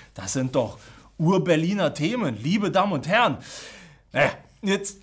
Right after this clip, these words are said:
heißt es natürlich, schlechte Miene zum bösen Spiel machen und so. Banal diese ganze Angelegenheit ist, seien wir doch mal ehrlich, da hat sich jemand einfach nur einen Scherz erlaubt. Umso mehr muss man daraus jetzt natürlich eine Staatsaffäre machen. Das war das Interview.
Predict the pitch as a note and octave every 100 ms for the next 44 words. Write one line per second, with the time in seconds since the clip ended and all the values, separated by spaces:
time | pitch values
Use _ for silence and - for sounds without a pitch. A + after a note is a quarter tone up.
0 | - F#3 G#3 G#3+ F#3 F#3 G3+ G#3+ G#3 F3+
1 | D#3+ - - D#3+ D#3+ E3 D3+ E3+ E3 D#3
2 | F3+ D#3+ E3+ E3 D3 - F3+ G#3+ E3+ E3
3 | F3 D#3 C3 C#3 B2 - - - A2 A#2+
4 | C#3 A3 A#3+ E3+ C#3+ C3+ C3 G3+ A3 F#3+
5 | F3+ G3+ F3 E3 E3+ F3 D#3+ A#2+ A2+ B3
6 | B3 D#3+ F3+ E3+ D3+ C#3 G#2+ C3 A3 A#3
7 | - B2+ B2+ B2+ D#3+ D3 C3 D#3+ F3 C#3
8 | G#2+ G2 - B3+ A3+ B2+ A2+ D#3+ - -
9 | - - F3+ A#3 A3 F3 C#3+ C#3+ D#3 C#3
10 | C#3+ D#3+ E3+ C3+ C3 A#2 B2 D3 D3+ C#3+
11 | A#2+ A#2 C#3+ B2 A#2 - - - - D#3+
12 | F3+ - C3+ - B2+ A2+ A#2+ A2+ A#2+ A#2
13 | B2+ G#2 - - - - - - - B2+
14 | A#2 C#3 F#3+ A3+ E3 - A#3+ C#4 A#3 E3
15 | G#3 C#4+ D4